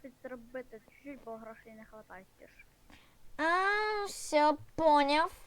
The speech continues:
Speaker 1: Так,
Speaker 2: Поняв.
Speaker 1: дивіться, е, на.
Speaker 2: Ага,
Speaker 1: Давай,
Speaker 2: ого.
Speaker 1: е, на.
Speaker 2: М.
Speaker 1: Скрип. І торт в морозилці лежить ще один.
Speaker 2: Добре. Е, пішли, е, якраз. Покажу, де, де, хоча б пішли, пішли, пішли, пішли.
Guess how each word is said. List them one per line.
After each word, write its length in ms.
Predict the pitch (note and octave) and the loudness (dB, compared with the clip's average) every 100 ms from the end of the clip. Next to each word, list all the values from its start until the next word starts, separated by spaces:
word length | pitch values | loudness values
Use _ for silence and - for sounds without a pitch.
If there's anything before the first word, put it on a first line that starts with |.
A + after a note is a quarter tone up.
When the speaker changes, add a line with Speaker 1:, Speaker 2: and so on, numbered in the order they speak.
| - _ _ - - | -20 _ _ -20 -12
Speaker 1:
Так, 140 | - C4 | -4 -2
Speaker 2:
Поняв. 240 | C4 C4+ | 0 -2
Speaker 1:
дивіться, 240 | D4 - - | -6 -12 -12
е, 300 | B3 A#3+ A#3 - - - | -10 -10 -10 -14 -20 -20
на. 440 | B3 B3+ A#3+ A#3+ D#4+ E4+ - _ _ _ _ - _ _ _ | -18 -16 -14 -14 -16 -18 -20 _ _ _ _ -20 _ _ _
Speaker 2:
Ага, 100 | C4+ - | -12 -8
Speaker 1:
Давай, 640 | B3+ D4+ D#4 D4+ A#3 A#3 | -8 -8 -8 -8 -8 -8
Speaker 2:
ого. 160 | C4+ G#4 | -8 -10
Speaker 1:
е, 160 | E4+ E4+ | -12 -18
на. 180 | A#3 G#3+ F#4+ D5+ C#4+ | -18 -18 -16 -12 -10
Speaker 2:
М. 140 | F3+ | -12
Speaker 1:
Скрип. 200 | A3 G#3 _ _ _ - _ | -16 -20 _ _ _ -20 _
І 180 | D#4+ E4 | -10 -6
торт 340 | - E4+ F4+ - C4 | -2 -2 -2 -6 -10
в 40 | |
морозилці 560 | C#4 D4 C4 B3+ - A#3 | -8 -6 -6 -8 -8 -14
лежить 300 | A3 A3 G#3+ | -16 -18 -18
ще 180 | - G#3+ | -14 -14
один. 180 | G#3+ A3 - - _ - | -14 -18 -20 -20 _ -6
Speaker 2:
Добре. 340 | C#4 D#4 C4+ - F#4+ - | 0 0 0 -6 -10 -2
Е, 200 | D4+ D#4 | 2 4
пішли, 360 | D4 F#4+ G4+ G#4+ G#4 | 2 -2 0 0 4
е, 460 | E4 - C#4+ C4 - - C4 | 2 4 0 0 -6 -8 -4
якраз. 760 | D#4 E4+ F4 F4 - - - - - - - G4+ | -4 -2 -4 -4 -8 -14 -16 -20 -20 -16 -12 -4
Покажу, 360 | G4 C#5 C5+ G4+ | 4 6 6 6
де, 400 | G#4+ G#4 F#4 D#4 C4+ B3+ - | 4 2 2 0 -4 -10 -8
де, 100 | D#4+ | -6
хоча 200 | G4 F#4 | -2 -2
б 120 | C#4 | -2
пішли, 240 | - E4 C#4+ | -6 -2 -2
пішли, 200 | B3 B3 | -2 -6
пішли, 200 | A#3 - | -6 -10
пішли. 160 | - | -12